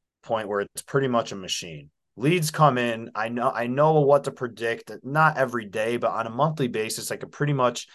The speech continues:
say, "Hey, I'm gonna get this many leads if I put this activity in." I'm blocking out seven A M to nine A M, and that's when I'm on LinkedIn and engaging. Seven to eight is engaging with other people.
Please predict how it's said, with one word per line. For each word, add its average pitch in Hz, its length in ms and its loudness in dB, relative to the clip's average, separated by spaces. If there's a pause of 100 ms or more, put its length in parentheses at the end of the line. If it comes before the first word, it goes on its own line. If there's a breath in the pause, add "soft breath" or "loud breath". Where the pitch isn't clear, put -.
(160 soft breath)
say, 113 280 0
"Hey, 117 160 2
I'm 117 120 2
gonna 117 140 -4
get 101 340 -2
this 143 300 4
many 127 280 -2
leads 110 380 -8
if 104 100 -6
I 104 120 0
put 95 260 -10
this 107 220 -4
activity 90 560 -6
in." 67 200 -18 (800 soft breath)
I'm 175 440 4
blocking 139 640 4
out 120 260 -2
seven 139 440 -2
A 139 140 -2
M 127 220 -4
to 123 100 -10
nine 113 280 -2
A 107 180 -4
M, 98 460 -4
and 101 160 -8
that's 123 260 0
when 127 120 -2
I'm 120 200 2
on 110 180 0
LinkedIn 107 480 -8
and 101 120 -8
engaging. 101 840 -10 (880 soft breath)
Seven 156 440 4
to 147 180 2
eight 143 300 2
is 117 160 -6
engaging 113 420 -4
with 110 140 -4
other 117 200 6
people. 151 600 -2